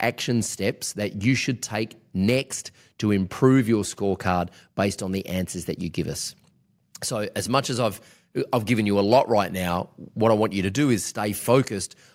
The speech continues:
on the next thing you should do in the next seven, fourteen, thirty days to actually move the needle, get some return on effort. Then you can come back to the scorecard and improve the next part of the business. Don't try and improve all parts of the business at once. It's impossible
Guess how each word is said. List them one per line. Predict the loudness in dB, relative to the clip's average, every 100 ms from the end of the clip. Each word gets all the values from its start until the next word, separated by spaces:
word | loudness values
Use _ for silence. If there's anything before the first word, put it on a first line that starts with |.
| -4
on | 0 2
the | 2
next | 2 2 0 -2 -6
thing | -2 0
you | -2
should | -4 -2
do | 0 2 -2 -8 _ _
in | -2
the | 0
next | 0 -2
seven, | -4 -4 -2 -2
fourteen, | 0 0 0 -2
thirty | 0 0 0
days | -2 -2 -2 -4
to | -8
actually | -6 -4 0
move | 2 2
the | 2
needle, | 4 4 4 2
get | -2 -6
some | -4
return | -6 -8 -6 -6
on | -2
effort. | -2 0 -2 -2 -16 -20 _
Then | -4 -2
you | -2
can | -4 -6
come | -4 -2
back | -2 -2
to | -2
the | -4
scorecard | -4 -4 -4 0 0 0 -6 -10
and | -4
improve | -2 -2 0 0 0
the | -2
next | -2 -4 -6
part | -4 -4
of |
the | -6
business. | -8 -8 -10 -14 -20 _
Don't | 2 2 2
try | 0 0
and | 0
improve | -2 0 2 2 -2 -12 _ 0
all | 0
parts | 2 -2 -4
of | -8
the |
business | -6 -6 -4
at | -6 0
once. | 0 0 -4 -12 _ -16
It's | -12
impossible | -12 0 0 2 0 0 -2